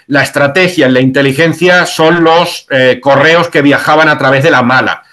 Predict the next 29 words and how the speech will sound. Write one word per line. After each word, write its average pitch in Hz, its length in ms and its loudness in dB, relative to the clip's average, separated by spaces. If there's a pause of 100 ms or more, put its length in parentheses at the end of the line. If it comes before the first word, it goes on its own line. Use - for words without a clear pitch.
(160)
el 127 160 -6
correo 143 360 0
que 156 140 -2
conectaba, 151 580 0
el 160 100 -2
correo 143 240 0
ordinario 151 640 2 (240)
que 151 140 -2
conectaba 143 500 0
periódicamente 143 720 2
la 127 140 0
Corte 147 280 0
de 139 100 2
Madrid 139 380 0
con 143 200 -2
Francia 113 580 -4
a 120 80 -8
través 104 280 -8
de 113 100 -2
la 98 100 -4
mala, 87 340 -12
¿no? - 180 -20 (760)
Eh, 135 380 0
muchos 165 420 0
de 170 80 0
estos - 280 -4
correos, 185 800 -2
pues, 160 500 -2
eh, 110 520 -4